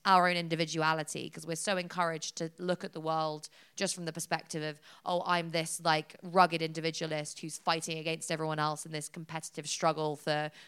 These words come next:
dominance and, you know, to win in this capitalist economy."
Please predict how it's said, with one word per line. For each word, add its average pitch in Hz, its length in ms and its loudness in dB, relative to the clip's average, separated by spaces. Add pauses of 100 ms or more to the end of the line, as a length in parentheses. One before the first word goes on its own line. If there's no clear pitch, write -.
(140)
dominance 160 720 2
and, 151 280 -10
you 165 80 -10
know, 151 120 -6
to 160 180 -6
win 151 460 2
in 151 160 -10
this 147 160 -12
capitalist 156 500 -4
economy." 151 500 -10